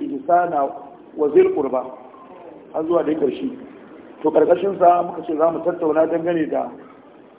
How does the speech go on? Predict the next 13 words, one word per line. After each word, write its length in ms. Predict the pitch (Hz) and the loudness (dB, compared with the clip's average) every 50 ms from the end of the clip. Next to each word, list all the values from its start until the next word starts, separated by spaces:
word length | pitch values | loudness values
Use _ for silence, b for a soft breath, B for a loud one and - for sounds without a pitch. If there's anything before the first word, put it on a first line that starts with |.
| - - - - - - - - - | -20 -20 -20 -20 -20 -20 -20 -16 -8
abin 260 | - 147 139 175 180 170 | -6 -4 -2 -2 2 4
da 60 | 165 | 4
ya 140 | 170 165 165 | 4 6 6
shafi 200 | 160 143 143 151 | 6 4 4 0
muhimmancin 680 | 156 170 175 180 180 180 180 190 185 - - - 156 - - - - - - - - - - - - - - - - - - - - - | -4 -4 -2 -2 -2 0 0 0 0 0 -2 -4 -4 -4 -6 -10 -14 -18 -20 -20 -20 -20 -20 -20 -20 -20 -20 -20 -20 -20 -20 -20 -10 0
biyayya 340 | 147 156 170 170 175 170 151 - | 2 4 4 6 6 6 6 4
ga 80 | 143 - | 2 2
iyaye. 360 | - 170 156 139 120 - - - - - - - - - - - - - - - - - - - - - - - - - - - - - - - - - - - - - | 4 4 4 4 2 0 -4 -8 -12 -14 -16 -18 -18 -20 -20 -20 -20 -20 -20 -20 -20 -20 -20 -20 -20 -20 -20 -20 -20 -20 -20 -20 -20 -20 -20 -20 -20 -20 -20 -20 -14 -8
Saboda 220 | - 170 - 156 156 | -4 0 0 2 2
kamar 180 | 156 156 160 185 | 2 2 4 4
yadda 200 | 202 208 185 175 | 4 4 4 4
na 100 | 175 180 | 4 2
ce, 300 | 180 208 202 180 - - | 6 8 8 8 8 6